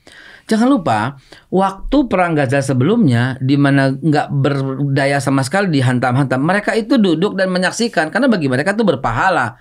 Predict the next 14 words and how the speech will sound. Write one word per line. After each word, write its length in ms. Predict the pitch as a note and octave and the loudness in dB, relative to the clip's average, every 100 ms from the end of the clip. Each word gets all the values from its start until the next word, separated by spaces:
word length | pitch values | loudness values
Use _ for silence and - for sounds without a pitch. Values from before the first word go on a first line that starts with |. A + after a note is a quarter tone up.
| - | -4
membunuh 400 | C3+ C#3 A2+ - | 0 2 2 2
non-Yahudi. 640 | C#3 F3 F3+ A3 C3 E2 _ - - - _ _ _ _ _ _ _ _ | 2 0 0 0 -2 -6 _ -20 -20 -20 _ _ _ _ _ _ _ _
Jadi 160 | A#3 C4+ | -2 0
kalau 80 | B3+ | 2
dibilang 560 | A3 F#3+ F#3 F3+ E3+ - - | 2 2 2 0 -4 -10 -2
konflik 480 | F3 D#3 D#3+ D#3+ _ | -2 0 -2 -4 _
agama, 400 | - D3 D#3+ G3+ G#3 | -4 -2 0 0 0
ya 80 | G#3+ | 0
ada, 480 | A#3+ D4+ A#3 F3+ - | 0 0 0 0 0
itulah 320 | G3+ C#4 A3+ | -2 0 0
ajaran 240 | D3+ E3 | 0 0
Yahudi. 720 | F3 F3+ A3 E4 A#2+ C3 - - _ _ _ _ _ _ _ _ _ _ _ - | 0 2 4 2 2 -2 -4 -12 _ _ _ _ _ _ _ _ _ _ _ -6
I'm 160 | A#3+ F4 | -2 -2
serious. 560 | - A4 D4+ A#2+ - | 0 0 0 -2 -6